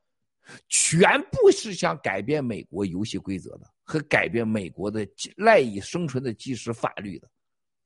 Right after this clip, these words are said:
P A G官司的所有的事，我是所谓的个人担保曾经，你不找盘古要钱去，你找我干什么？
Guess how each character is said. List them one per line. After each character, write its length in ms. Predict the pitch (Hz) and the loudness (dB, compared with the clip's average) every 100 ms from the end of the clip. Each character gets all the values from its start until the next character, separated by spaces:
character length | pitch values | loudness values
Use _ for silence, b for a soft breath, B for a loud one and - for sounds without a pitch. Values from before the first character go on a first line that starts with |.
| _ _ _ _ _ b b b | _ _ _ _ _ b b b
P 180 | - 311 | 4 8
A 180 | 330 311 | 10 8
G 200 | 294 311 | 6 6
官 260 | 226 269 269 | 8 8 6
司 140 | 254 | 2
的 140 | 185 | 0
所 420 | 139 - 156 247 330 | 0 -2 4 6 6
有 180 | 214 | 4
的 120 | 156 165 | 0 -4
事， 180 | - - b b b | -8 -18 b b b
我 400 | 196 220 175 185 | 2 8 10 8
是 160 | - 523 220 | 4 0 0
所 300 | - 156 147 | -2 -2 0
谓 160 | 269 | -2
的 100 | 247 | -4
个 260 | 180 - 294 | -4 0 2
人 160 | 185 226 | 2 -2
担 280 | - 339 359 | 0 0 0
保 220 | 113 82 | -6 -8
曾 240 | 135 160 | -12 -10
经， 200 | 123 107 - _ _ _ _ | -8 -10 -12 _ _ _ _
你 240 | 208 262 | -2 2
不 220 | 214 349 370 | 2 4 4
找 180 | 202 | 4
盘 320 | 160 - 302 214 | 2 -2 -4 -4
古 120 | 147 | -4
要 160 | 226 | -2
钱 200 | 185 160 | -2 -4
去， 80 | 190 | -4
你 140 | 190 127 | -6 -2
找 140 | 139 | 0
我 160 | 165 80 | 0 -2
干 180 | 113 | -4
什 80 | 95 | -6
么？ 160 | 65 | -10